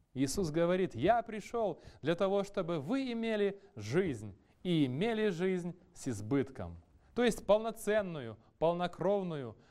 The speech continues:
жизнь во всей ее полноте. Когда Бог вывел израильтян из Египта, Он напомнил им некоторые конкретные правила, установления, касающиеся здорового образа жизни.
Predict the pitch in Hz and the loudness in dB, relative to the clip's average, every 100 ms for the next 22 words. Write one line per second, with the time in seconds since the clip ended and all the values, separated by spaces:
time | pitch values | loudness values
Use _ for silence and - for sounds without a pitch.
0 | - 101 110 220 240 214 202 - - 123 | -14 -6 0 2 2 -2 -6 -10 -8 2
1 | 147 - - 175 165 147 143 143 143 _ | 2 2 0 2 2 0 0 0 -4 _
2 | _ 127 120 113 110 110 85 80 _ _ | _ 0 0 0 -6 -8 -10 -12 _ _
3 | _ _ _ _ - _ - 156 180 262 | _ _ _ _ -20 _ -6 -2 2 2
4 | 208 233 - 233 220 202 175 165 175 165 | 2 0 0 -2 0 -2 -4 -2 -4 0
5 | 214 190 135 139 170 254 - 110 98 _ | -2 -2 -4 -6 -4 -8 -6 -10 -10 _
6 | _ _ - - 196 254 254 240 214 220 | _ _ -20 -2 2 2 0 -2 -2 -2
7 | 220 254 247 196 170 170 165 147 196 220 | -2 -2 -2 -2 -4 -4 -4 -4 -4 -4
8 | 202 202 190 185 175 - - 147 143 240 | -4 -2 0 0 -2 -8 -8 -6 -2 -2
9 | 254 240 240 233 220 226 170 123 101 92 | -2 -2 -4 -2 0 0 0 0 -4 -8
10 | - - 156 - 180 180 151 170 180 147 | -16 -10 -8 -2 0 0 2 0 0 -2
11 | 110 98 - - 131 - 196 214 202 - | -6 -8 -14 -8 -6 2 4 4 0 -6
12 | 196 185 - 175 - - 113 104 127 143 | -6 -6 -2 -2 -2 -10 -8 0 2 4
13 | 175 170 156 147 135 120 127 135 175 165 | 4 2 -2 -4 -4 -4 -4 -2 -4 -2
14 | 208 110 92 | -4 -6 -10